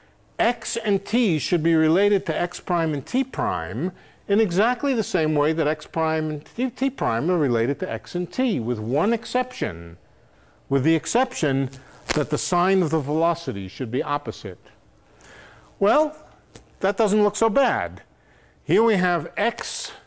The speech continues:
prime is x minus V T times something. Here we have x is equal to x prime plus V T prime times something. If the somethings were the same,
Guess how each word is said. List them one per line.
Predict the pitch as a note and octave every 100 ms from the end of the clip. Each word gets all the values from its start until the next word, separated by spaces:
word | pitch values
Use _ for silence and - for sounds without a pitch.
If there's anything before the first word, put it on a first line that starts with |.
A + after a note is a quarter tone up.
| _
prime | - F#3+ F#3+ G3+ G3+ F#3+ F3+
is | C3+
x | E3+ F3+ - D3+
minus | D#3 A#3 C4+ C3+
V | A2+ C3+
T | - - C3 A#2
times | - A#2 A2
something. | - G#2+ - C#3 D#3+ A3+ G#3 - - - _
Here | _ E3 G#4
we | G#3
have | E3+ F3+ E3 -
x | E3 F#3+ - - -
is | F#3 C3
equal | E3+ F3
to | - E3
x | E3+ -
prime | - F3 F3+ F#3+ - _
plus | - C#4+ -
V | D#3 E3+ C#3+
T | - C3+
prime | - C3+ A2+ G2+ G2 F#2+ - - _ _ -
times | D3+ B2+
something. | - C3+ G#2+ A2 F2+ F2+ F2 _ _ - - - -
If | E3+ -
the | F3
somethings | - B3 C#4+ D#4 D4+ G3+
were | G3
the | D#3+
same, | - - A#3+ A3 B2 E2+ D#2+ D#2+